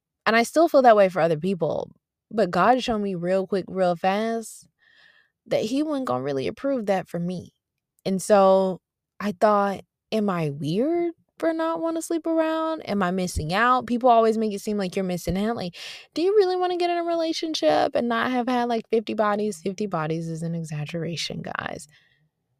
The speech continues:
But, I mean, men have a lot of bodies by the time you get to them. And I started thinking, like, "I don't want my man ran through.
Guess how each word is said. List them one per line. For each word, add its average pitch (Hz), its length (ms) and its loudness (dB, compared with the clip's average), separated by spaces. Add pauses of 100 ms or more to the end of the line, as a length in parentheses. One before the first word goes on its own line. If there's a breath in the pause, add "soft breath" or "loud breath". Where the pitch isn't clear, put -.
(100)
But, 214 120 10
I 269 100 8
mean, 285 320 4
men 330 260 6
have 330 160 4
a 320 60 10
lot 302 180 10
of 202 120 8
bodies 262 380 8
by 220 140 4
the 202 80 2
time 202 260 0
you 196 120 -2
get 196 160 0
to 190 100 -6
them. 180 260 0
And 180 80 0
I 247 60 0
started 302 320 4
thinking, 262 320 -4
like, 240 340 -2 (560 soft breath)
"I 247 80 8
don't 440 200 4
want 392 160 2
my 370 180 2
man 392 300 0
ran 320 300 -2
through. 311 500 0